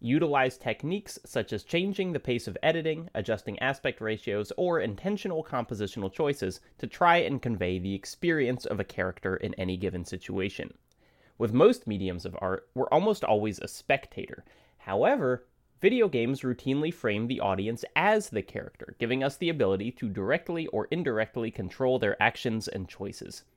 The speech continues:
Simultaneously, I personally find video games frequently utilize very uninspired methods to try and convey these experiences to the audience.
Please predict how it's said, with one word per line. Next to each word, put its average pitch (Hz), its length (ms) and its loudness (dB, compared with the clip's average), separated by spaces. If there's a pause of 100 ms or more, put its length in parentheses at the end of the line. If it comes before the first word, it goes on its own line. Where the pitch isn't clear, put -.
(520)
Simultaneously, 139 960 2
I 110 140 6
personally 110 480 0
find 101 300 0
video 98 280 0
games 104 340 -4
frequently 107 500 -6
utilize 101 600 -2
very 107 400 0
uninspired 110 920 4
methods 123 500 -2
to - 120 -6
try 95 260 2
and 98 200 -2
convey 92 340 0
these 95 200 -4
experiences 101 800 -2
to 104 100 -12
the 98 120 -2
audience. - 500 -2